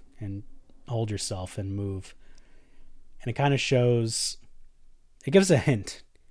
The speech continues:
of all of this affection that Keiko had for Yusuke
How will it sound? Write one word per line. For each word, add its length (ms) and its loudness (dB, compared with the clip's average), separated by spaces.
of 100 0
all 180 8
of 80 4
this 400 2
affection 760 0
that 220 -4
Keiko 320 2
had 380 -4
for 580 -4
Yusuke 440 -2